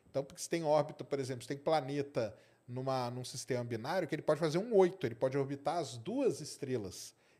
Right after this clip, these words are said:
E aí já é outro esquema, ele não segue esse negócio de elipse nem nada. Então, as órbitas keplerianas são as que seguem lá as três leis de Kepler, que ele que definiu isso. F-, fora isso,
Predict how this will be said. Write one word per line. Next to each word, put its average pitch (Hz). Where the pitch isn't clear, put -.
E 131
aí 143
já 170
é 160
outro 185
esquema, 147
ele 131
não 170
segue 143
esse -
negócio 123
de 120
elipse 143
nem 185
nada. 107
Então, 156
as 139
órbitas 156
keplerianas 156
são 180
as -
que 196
seguem 165
lá 143
as 143
três 180
leis 165
de 196
Kepler, 165
que 151
ele 147
que 151
definiu 175
isso. 131
F-, -
fora 208
isso, 185